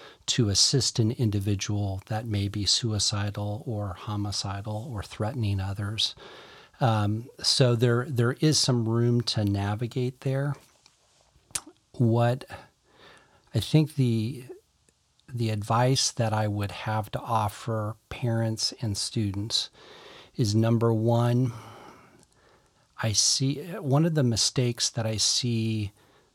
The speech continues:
some students making is they've struggled with anxiety and depression through high school. They wanna turn kind of a new page in their life, and so they just wanna show up on campus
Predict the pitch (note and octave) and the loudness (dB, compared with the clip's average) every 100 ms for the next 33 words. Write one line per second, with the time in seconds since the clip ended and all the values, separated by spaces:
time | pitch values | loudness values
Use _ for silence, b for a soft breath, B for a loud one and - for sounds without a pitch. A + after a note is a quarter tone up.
0 | - - C3 C#3 C3 - - G#2+ A2 G2+ | -2 2 4 4 4 2 0 0 0 0
1 | A#2+ G#2 G#2 - A2 G#2 G#2 A2 - A#2 | 0 0 -2 -4 -2 0 -2 -4 -4 -2
2 | A2 A2+ G#2+ - B B B B B C3 | -2 -4 -2 -4 B B B B B 0
3 | A#2+ G#2 - C#3 C3+ C3+ A2+ A2+ G#2 A#2+ | 0 0 2 2 4 2 2 0 0 0
4 | A#2 G#2+ A2+ A2+ A2+ A#2 A2 G#2+ - G#2+ | 0 0 0 0 0 0 -2 -4 -4 -2
5 | - - A2+ G#2 - A#2+ G2+ A#2 A2 - | -2 0 -2 -2 -4 -4 -2 -2 -2 -2
6 | - A2 G#2+ G#2+ - B B B B B | -4 -6 -4 -6 -10 B B B B B
7 | B B _ A2 A2+ A2 A2 A#2 C3 B2 | B B _ -2 0 0 2 2 2 2
8 | - - C#3+ C3+ C3+ B2+ - C3+ A2+ G#2+ | -2 0 4 6 4 2 0 0 2 2
9 | G#2+ G#2 - A#2+ C3+ C#3+ D3 D3 C#3+ C#3 | 0 -2 0 0 2 2 2 2 0 0
10 | C#3+ D3 - - - - A#2+ A2 - - | -2 -4 -6 -12 -12 -2 0 2 2 2
11 | A#2+ A#2 A2+ A2 B B B - C#3+ C3 | 2 2 2 -2 B B B 0 2 2
12 | D3 - C#3+ C#3+ - - B2 B2 - A#2 | 2 2 2 2 2 2 4 2 2 2
13 | A2 - A#2 G#2+ G#2 A#2 A#2 - - | 0 0 0 0 -2 -4 -4 -4 -4